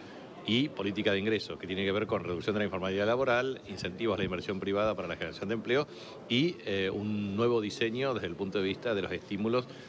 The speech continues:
de las políticas públicas. En materia de hábitat,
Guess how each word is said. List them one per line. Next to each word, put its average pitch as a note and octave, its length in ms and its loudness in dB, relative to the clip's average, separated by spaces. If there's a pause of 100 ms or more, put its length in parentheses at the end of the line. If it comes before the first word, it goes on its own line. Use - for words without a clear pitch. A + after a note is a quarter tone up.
de - 60 -10
las - 100 -4
políticas F#2+ 360 0
públicas. D#2+ 400 -2 (440)
En G2 200 0
materia A#2 320 2
de C#3 100 4
hábitat, D3 380 -2